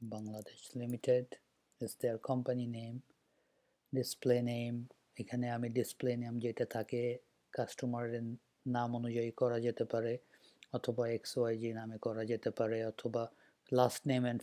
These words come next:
first name দিয়ে করা যেতে পারে। আমি কোম্পানির নাম দেখাতে চাই ডিসপ্লেতে, so আমি ডিসপ্লে নেম চেঞ্জ করে দিলাম ক্লিক করে।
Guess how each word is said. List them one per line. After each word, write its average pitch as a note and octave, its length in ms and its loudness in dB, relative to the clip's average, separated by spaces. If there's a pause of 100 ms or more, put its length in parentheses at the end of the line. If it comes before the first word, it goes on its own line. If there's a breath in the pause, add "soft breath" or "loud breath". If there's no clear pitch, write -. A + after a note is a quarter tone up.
first B2+ 260 4
name A#2 160 -2
দিয়ে A2+ 140 -2
করা A2 260 2
যেতে A2+ 260 2
পারে। B2 200 0
আমি C3 140 -2
কোম্পানির B2 460 2
নাম A2+ 200 -2
দেখাতে A2 380 0
চাই A2+ 220 -8
ডিসপ্লেতে, A#2 680 0 (180)
so A#2 160 2
আমি A2+ 160 -6
ডিসপ্লে A2+ 400 -6
নেম A2+ 140 -8
চেঞ্জ A2 280 -4
করে A#2+ 240 0
দিলাম A#2 240 -4
ক্লিক A#2+ 300 -6
করে। D3 240 -2